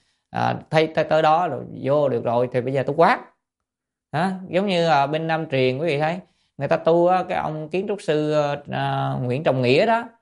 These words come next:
ông, ông tu được tới Tam Thiền rồi, cái tên, cái là các thiền sư bên Myanmar bảo thôi về đi, đừng có nên.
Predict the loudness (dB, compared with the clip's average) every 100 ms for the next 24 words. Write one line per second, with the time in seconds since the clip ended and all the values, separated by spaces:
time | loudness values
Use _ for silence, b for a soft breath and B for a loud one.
0 | _ _ _ -14 -6 0 0 4 2 2
1 | 0 -2 0 0 0 0 0 0 -2 -2
2 | -2 -4 -4 -6 -8 -8 -6 -6 -4 -4
3 | 0 -2 0 -4 2 2 2 -2 -2 -2
4 | 0 2 2 0 -2 -2 -4 -2 0 2
5 | 0 -2 -2 -2 -6 -6 -8